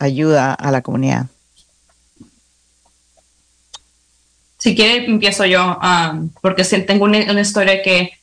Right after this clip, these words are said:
Speaker 2: que me llenó tanto el corazón de, de ver la alegría de esta señora después de que las, le,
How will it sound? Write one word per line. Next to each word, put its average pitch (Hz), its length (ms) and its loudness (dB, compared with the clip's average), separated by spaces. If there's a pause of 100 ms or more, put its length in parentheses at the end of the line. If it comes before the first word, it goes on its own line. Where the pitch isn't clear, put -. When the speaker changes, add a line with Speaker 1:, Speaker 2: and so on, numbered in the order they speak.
(280)
Speaker 2:
que 185 100 -2
me 185 120 2
llenó 185 300 0
tanto 214 340 2
el 220 100 -2
corazón 196 540 0
de, 190 240 2
de 180 240 2
ver 180 160 2
la 185 80 2
alegría 180 420 2
de 185 60 2
esta 185 180 -4
señora 180 460 0
después 185 340 0
de 185 140 0
que 185 100 -2
las, 170 340 -2
le, 175 640 0